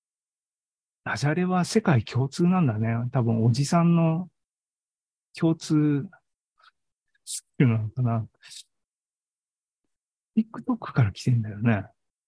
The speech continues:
センスを疑いますが。<laughs> えーとね、あのー、ジーピーティー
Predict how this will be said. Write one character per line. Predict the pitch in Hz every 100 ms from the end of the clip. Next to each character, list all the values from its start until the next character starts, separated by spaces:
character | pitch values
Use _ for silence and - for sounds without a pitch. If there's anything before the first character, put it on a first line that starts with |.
| _ _ _ _ _ _ _ _ _ _ _ _ _ _ _ _ _ _ -
セ | - 143
ン |
ス | - 123
を |
疑 | 113 - 101 98 131
い | 139 -
ま | 160
す | - - 127
が。 | - 123 131 _
<laughs> | _ _ _ _ _ - - - - - _ _ _ _ _ _ _ _ 147
え | 143 127 127
ー |
と | 123
ね、 | 131 120 117 110 -
あ | 139 131
の | 131 131 127 127 127 127 - _ _ _ -
ー、 | 156
ジ | 180 220
ー |
ピ | 285 262
ー |
テ | -
ィ | 269 196 127
ー | 117